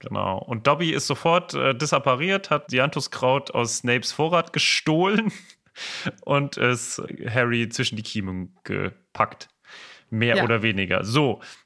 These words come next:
Speaker 1: dann regt sich Moody noch darüber auf, dass aber,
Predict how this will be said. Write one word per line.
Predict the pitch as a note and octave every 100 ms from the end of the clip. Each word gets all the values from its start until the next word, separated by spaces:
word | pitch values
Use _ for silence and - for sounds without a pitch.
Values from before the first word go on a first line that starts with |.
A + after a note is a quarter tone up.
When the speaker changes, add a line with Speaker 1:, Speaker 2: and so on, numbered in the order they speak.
| _ _
Speaker 1:
dann | - C3+ E3
regt | - A#2 D#3 -
sich | D3+ C#3+ - - -
Moody | B2 C3+ E3+ E3 F3
noch | D#3+ C#3+
darüber | - C3 B2+ -
auf, | D3 -
dass | B2+ A2 -
aber, | A#2+ C3 C3